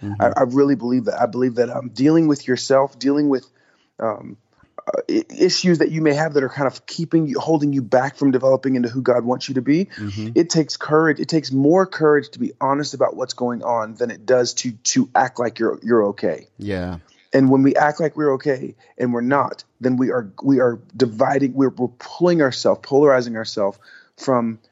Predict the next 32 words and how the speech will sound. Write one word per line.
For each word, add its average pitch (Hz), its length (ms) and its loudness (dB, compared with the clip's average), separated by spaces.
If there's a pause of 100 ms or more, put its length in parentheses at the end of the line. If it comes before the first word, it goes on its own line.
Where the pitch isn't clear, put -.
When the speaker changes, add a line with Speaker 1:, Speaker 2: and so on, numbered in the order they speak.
(160)
Speaker 2:
the, 120 240 0
uh, - 260 -6 (440)
the, 123 280 2
the 127 220 2
journey 131 320 2
that 107 120 0
God 117 200 -2
wants 117 200 -4
us 113 120 -8
to 107 100 -8
be 120 180 -2
on. 95 220 -8 (120)
Speaker 1:
Yeah. 92 380 -8 (600)
Speaker 2:
Yeah. 117 320 2
It 110 140 -6
Speaker 1:
I 131 80 0
Speaker 2:
start, 127 220 2
it 123 100 -2
starts 135 440 0
with 107 120 -6
courage. 87 340 -8
Yes. 98 200 -8
Speaker 1:
It 131 120 -4
starts 139 320 2
with 123 120 -2
courage. 113 340 -2
I, 123 180 2 (100)
I 120 80 -2
love 120 300 2
that 113 200 4
example 104 600 -2
of 95 220 -8